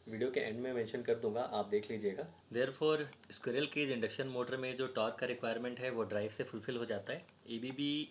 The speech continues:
एसीएस एट फिफ्टी और एट एटी में कौन से parameter होते हैं उसका मैं video upload कर दूंगा आगे आने वाले time में, आप देख लीजिएगा। अब इसके बाद आते हैं slip ring induction motor में जो torque control होता है वो किस तरह करते हैं with the help of resistance box। Slip ring induction motor के case में starting torque को maintain करना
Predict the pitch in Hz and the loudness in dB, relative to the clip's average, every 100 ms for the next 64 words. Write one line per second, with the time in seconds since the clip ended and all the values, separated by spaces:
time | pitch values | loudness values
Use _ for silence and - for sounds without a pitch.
0 | - 123 - 143 - 123 120 131 135 139 | -4 -4 -2 -4 -2 -6 -2 -2 0 4
1 | 131 120 120 131 131 131 127 107 117 139 | 4 2 -2 -4 -4 -6 -4 -4 -4 -4
2 | 117 110 117 117 131 127 135 139 110 - | 0 0 -2 -4 -6 -6 -6 -6 -6 -6
3 | 123 123 107 107 123 - 117 113 104 101 | -4 -2 -2 0 0 0 -2 0 -2 -2
4 | 123 180 107 104 101 104 101 104 98 123 | -6 -4 -4 -2 -2 -2 -4 -4 -6 -6
5 | 117 104 95 101 98 120 160 - - - | -8 -8 -8 -8 -6 -6 -10 -16 -20 -18
6 | - - - 135 147 151 160 151 143 135 | -18 -18 -2 4 4 4 6 6 8 4
7 | 156 151 - 139 139 143 131 120 - 139 | 2 -2 0 0 2 -2 0 -2 -2 -2
8 | 131 127 123 131 180 - - - - 113 | -2 0 0 0 -6 -14 -20 -20 -12 -2
9 | 127 127 135 156 151 143 160 139 139 143 | 0 4 4 4 -2 0 -2 0 -2 -2
10 | 143 127 127 - 127 123 117 110 151 135 | -2 -4 -6 -4 0 2 0 -2 -4 -4
11 | 107 107 107 120 - 104 95 107 92 90 | -2 -2 0 -2 -4 -4 -4 -6 -6 -8
12 | - - - - - - - _ _ _ | -10 -16 -20 -20 -20 -20 -20 _ _ _
13 | _ - - - - - 127 139 160 160 | _ -20 -20 -20 -20 -10 -4 0 0 0
14 | 135 135 151 135 127 139 139 139 135 147 | 0 -2 -4 -4 -2 0 0 -2 -4 -4
15 | 131 - 104 127 127 123 123 131 113 107 | -4 -2 -4 -4 0 0 0 -2 -4 -2
16 | 117 123 127 117 113 | -4 -2 -2 -2 -2